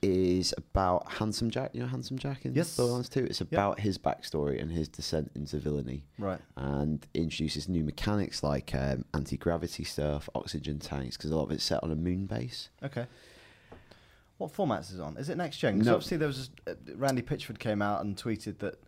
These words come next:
Speaker 2: Gearbox is working on next gen, but obviously this is
Speaker 1: No.
Speaker 2: not Gearbox.
Speaker 1: So I reckon they're probably
Speaker 2: And
Speaker 1: pretty far along with this already, and it's, go-, um, 'cause it's coming out this year, so it's available for P C, P S three, and Xbox three sixty only.
Speaker 2: Right.
Speaker 1: So current gen skew.
Speaker 2: So
Speaker 1: You're a big Borderlands fan.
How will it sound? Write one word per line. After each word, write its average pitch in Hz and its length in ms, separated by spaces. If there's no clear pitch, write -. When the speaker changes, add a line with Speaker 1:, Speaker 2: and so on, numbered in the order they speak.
Speaker 2:
Gearbox 98 320
is - 80
working 101 260
on 95 60
next 90 220
gen, 104 220
but 120 120
obviously 160 240
this 104 160
is 80 60
Speaker 1:
No. 69 100
Speaker 2:
not 92 80
Gearbox. - 140
Speaker 1:
So 131 120
I 139 80
reckon 151 220
they're 123 80
probably 113 240
Speaker 2:
And 95 120
Speaker 1:
pretty 127 380
far 104 240
along 101 260
with 73 120
this 69 160
already, 82 520
and 50 80
it's, 73 120
go-, 71 140
um, 82 520
'cause - 120
it's - 100
coming 87 240
out 82 140
this - 180
year, 80 160
so 78 140
it's 69 120
available 85 540
for - 120
P 101 200
C, 90 320
P - 160
S 85 160
three, 85 240
and 80 100
Xbox - 340
three 80 120
sixty - 400
only. 78 380
Speaker 2:
Right. 101 220
Speaker 1:
So 76 200
current 73 320
gen 69 160
skew. 69 340
Speaker 2:
So 120 200
Speaker 1:
You're 180 400
a - 80
big 113 400
Borderlands 92 440
fan. 82 380